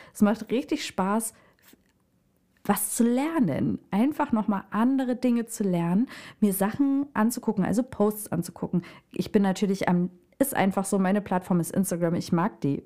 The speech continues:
Ich mag die einfach, ich weiß, die ist schnelllebig, sie kann sehr oberflächlich, sie ist sehr oberflächlich und sie kann auch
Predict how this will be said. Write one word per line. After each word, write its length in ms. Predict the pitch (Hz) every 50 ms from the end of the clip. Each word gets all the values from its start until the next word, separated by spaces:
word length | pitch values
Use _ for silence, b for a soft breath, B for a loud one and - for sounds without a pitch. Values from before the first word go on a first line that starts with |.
| - - _
Ich 120 | - -
mag 220 | 214 208 269 - -
die 120 | 254 -
einfach, 340 | - 220 226 226 - 240 - -
ich 200 | 190 - - -
weiß, 360 | 175 180 185 185 185 185 -
die 100 | - -
ist 100 | - -
schnelllebig, 560 | - - 190 185 190 185 180 175 180 175 B B B B B B
sie 120 | - -
kann 200 | - - 170 165
sehr 260 | 170 190 214 220 220
oberflächlich, 680 | - 220 226 233 226 - 233 220 214 202 - 202 190 -
sie 100 | - -
ist 220 | - - 233 -
sehr 160 | - - - -
oberflächlich 520 | 202 220 208 - 214 208 202 - 208 190
und 120 | 180 165
sie 80 | - 170
kann 220 | 165 - 175 175
auch 120 | 160 160